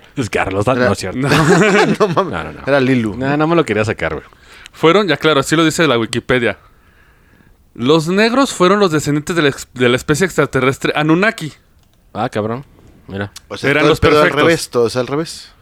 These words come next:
Speaker 3: Ellos, si ellos son los perfectos,
Speaker 1: Ajá.
Speaker 3: se supone que de ahí vinieron razas degradadas. Por ejemplo, dicen, los hindúes descienden de una mezcla de doscientos años. Y son como nubianos, pero son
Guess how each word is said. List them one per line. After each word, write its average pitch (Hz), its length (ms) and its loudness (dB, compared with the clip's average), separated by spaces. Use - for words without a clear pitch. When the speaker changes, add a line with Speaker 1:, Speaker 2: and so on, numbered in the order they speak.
Speaker 3:
Ellos, 165 360 0
si 135 100 -2
ellos 156 160 2
son 180 140 0
los 180 120 0
perfectos, 160 720 -2
Speaker 1:
Ajá. 98 280 -4
Speaker 3:
se - 160 0
supone 220 440 2
que 180 140 0
de 170 100 2
ahí 180 40 4
vinieron 180 400 2
razas 151 460 0
degradadas. 160 680 2
Por 226 220 2
ejemplo, 156 420 -2
dicen, 117 340 -6
los 185 320 -2
hindúes 180 440 0
descienden 160 420 0
de 156 60 0
una 170 140 2
mezcla 165 360 0
de 147 100 0
doscientos 131 600 -2
años. 196 480 0
Y - 100 -6
son 240 200 2
como 233 280 2
nubianos, 190 380 2
pero 165 160 -2
son 202 260 -4